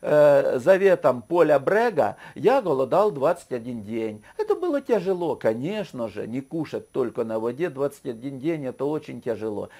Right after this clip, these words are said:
Я это делал не для похудения, я, это я делал для оздоровления. Э, собственно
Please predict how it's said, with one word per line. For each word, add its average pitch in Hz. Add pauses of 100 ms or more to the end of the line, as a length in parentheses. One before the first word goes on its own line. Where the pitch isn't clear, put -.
Я 240
это 247
делал 202
не 202
для 180 (340)
похудения, 147
я, 277 (100)
это 359
я 180
делал 170
для 139
оздоровления. 127 (540)
Э, 123
собственно 131